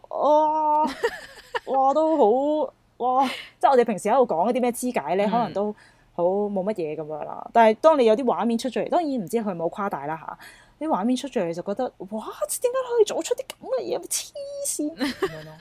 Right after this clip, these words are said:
Speaker 2: <laughs> 你有冇睇完瞓唔着覺？
Speaker 1: 呃，我今晚睇下瞓唔瞓得着先，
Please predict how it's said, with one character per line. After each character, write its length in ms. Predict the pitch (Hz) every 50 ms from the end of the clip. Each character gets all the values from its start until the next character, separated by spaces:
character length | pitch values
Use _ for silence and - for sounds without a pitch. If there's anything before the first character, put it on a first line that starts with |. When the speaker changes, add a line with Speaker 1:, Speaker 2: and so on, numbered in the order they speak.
| _ _ _ _ _
Speaker 2:
<laughs> 400 | - 587 622 - - - - -
你 100 | - 277
有 80 | 247 247
冇 120 | 247 247 240
睇 260 | 302 294 240 320 247 185
完 80 | -
瞓 120 | - 170 156 139
唔 60 | 131
着 160 | - - 143
覺？ 140 | - - 151 156 160 - 247 233 - - _ _ _ _ - -
Speaker 1:
呃， 320 | - 262 262 262 254 262 262
我 80 | - 226
今 140 | 220 349 370
晚 160 | 370 370 381
睇 20 | 311
下 120 | 269 269 254
瞓 100 | 233 214
唔 60 | 202 185
瞓 100 | 185 190
得 60 | 220
着 120 | 214 170
先， 220 | - - 208 196